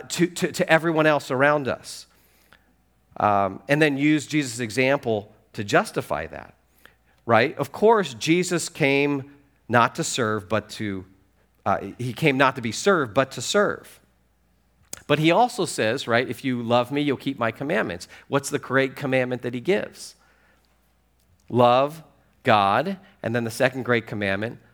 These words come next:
love your neighbor as yourself, right? And so, uh,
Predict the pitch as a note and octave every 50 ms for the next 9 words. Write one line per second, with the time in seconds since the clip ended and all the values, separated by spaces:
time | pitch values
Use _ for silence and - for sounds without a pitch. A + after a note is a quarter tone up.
0 | _ _ _ _ _ _ _ - - A2+ G#2+ A2+ B2 B2+ C3 C3 C#3 - - -
1 | - A#2 A#2 A2+ G#2 G2 F#2 F2 - F#2+ F#2+ G2+ - C#3 _ _ _ _ _ _
2 | _ _ _ _ _ _ _ _ _ _ _ _ _ _ - G2+ G#2+ G#2+ G2+ -
3 | - F#2+ - - - - - C4 - - - - - - - - - _ _ _
4 | _ _ _ _ _ _ _ _ _ _ _ _ _ _ _ _ - F#2 F2+ F#2
5 | G2 C3+ D#3 - _ _ _ - - _ _ _ - C3 C3+ - - G3+ F#3 D#3
6 | D#3 D#3 - - - - - _ _ _ _ _ _ _ _ _ _ - - C3+
7 | C3 A#2 -